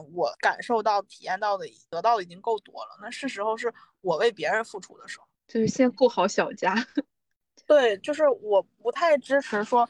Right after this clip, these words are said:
Speaker 1: 我自己能力还没有办法照顾你身边的人的时候，
Speaker 2: 嗯。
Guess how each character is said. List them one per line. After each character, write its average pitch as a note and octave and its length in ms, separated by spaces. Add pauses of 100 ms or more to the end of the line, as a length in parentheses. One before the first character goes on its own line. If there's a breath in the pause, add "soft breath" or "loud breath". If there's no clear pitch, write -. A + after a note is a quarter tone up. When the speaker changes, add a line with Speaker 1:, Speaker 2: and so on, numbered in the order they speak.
(120)
Speaker 1:
我 F#3+ 160
自 F#3 160
己 - 40 (160)
能 G3 220
力 B3 160
还 G#3 320 (220 soft breath)
没 B3+ 120
有 C4 140
办 C#4+ 240
法 G#3+ 140
照 C4 200
顾 A#3+ 320
你 G3+ 160
身 C#4+ 280
边 C#4+ 240
的 D4+ 120
人 F3 160
的 F3+ 120
时 - 120
候， F3+ 160
Speaker 2:
嗯。 - 60